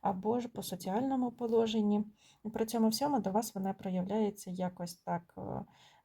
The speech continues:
ну, з добрими намірами, дуже приємно, завжди якось намагається знайти з вами контакт, зв'язок,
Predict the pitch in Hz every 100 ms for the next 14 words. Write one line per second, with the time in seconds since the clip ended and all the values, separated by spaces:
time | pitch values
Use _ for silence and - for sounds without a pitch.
0 | - - 220 240 240 233 226 220 175 180
1 | 170 170 226 302 254 214 196 180 - 180
2 | 196 185 170 - 170 180 277 285 247 214
3 | 208 208 196 208 196 196 - 175 - 175
4 | 170 180 - 170 180 175 165 165 175 175
5 | 170 175 170 170 165 180 180 196 311 330
6 | - 196 185 254 294